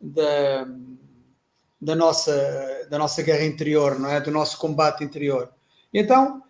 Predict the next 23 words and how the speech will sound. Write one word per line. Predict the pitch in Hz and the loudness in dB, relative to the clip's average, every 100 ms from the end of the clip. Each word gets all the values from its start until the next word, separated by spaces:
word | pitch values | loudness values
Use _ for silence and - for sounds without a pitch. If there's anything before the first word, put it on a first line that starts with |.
| _ | _
eu | 220 | 6
diria | 220 233 233 220 | 6 6 8 6
que, | 220 190 202 214 - _ _ | 4 2 2 0 -10 _ _
eh, | - 175 175 170 170 160 160 160 156 - 165 | 2 6 6 6 6 4 0 -2 -6 -8 -12
aqui, | - 185 190 180 - 185 143 - _ _ _ _ | -8 -2 -2 -2 -8 -10 -14 -20 _ _ _ _
que | - | -8
estive | 196 165 | -4 -4
aqui | 170 | -2
a | 170 | -4
escrever | 165 170 | 2 4
umas | 185 185 - | 4 2 2
coisas, | 196 196 190 175 | 6 6 6 2
eu | 180 175 | 2 2
não | 170 175 | 0 -2
sei, | - 180 175 175 - - | 2 2 2 -2 -14 2
Aloísio, | 208 208 160 165 - - | 6 6 4 0 -4 2
achas | 247 233 - | 2 2 -4
que | - | 4
vale | 190 | 4
a | 190 | 6
pena | 196 185 | 4 4
eu | |
ler? | 175 185 156 135 - | 6 4 4 -2 -8